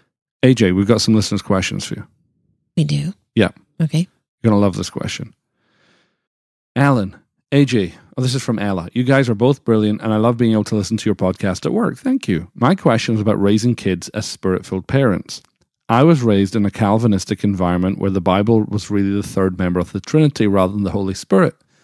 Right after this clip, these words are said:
Speaker 1: I have heard you guys talk about how your little ones hang out with Jesus before bedtime or how they sing in tongues. That gives me so much hope for my future and my future kids.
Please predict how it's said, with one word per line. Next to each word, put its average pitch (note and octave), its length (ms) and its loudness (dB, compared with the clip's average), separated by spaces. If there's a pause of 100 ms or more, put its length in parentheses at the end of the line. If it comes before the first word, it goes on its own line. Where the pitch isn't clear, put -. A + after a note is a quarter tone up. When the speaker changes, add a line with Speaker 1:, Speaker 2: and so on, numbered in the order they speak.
(340)
Speaker 1:
I A#2+ 80 0
have A#2+ 180 2
heard E3+ 260 4
you E3 80 4
guys B2+ 240 2
talk B2 260 0
about A2+ 160 -4
how A#2 160 0
your A2+ 200 4
little A2 260 2
ones F#2+ 280 -2
hang A2 200 -2
out A2+ 120 0
with G2+ 120 -6
Jesus G2+ 320 -4
before G#2 340 -6
bedtime F#2 560 -6
or F2+ 80 -6
how G2+ 180 -4
they F#2+ 140 -4
sing E2+ 260 -8
in F#2 140 -6
tongues. B2+ 420 -2 (400)
That C3 200 2
gives C#3 200 2
me B2 100 2
so B2 200 0
much C#3 200 0
hope A#2 220 0
for G#2+ 120 -6
my G#2+ 160 0
future G#2 360 -4
and G2 80 0
my F#2+ 120 -2
future - 340 -8
kids. C#3 420 -2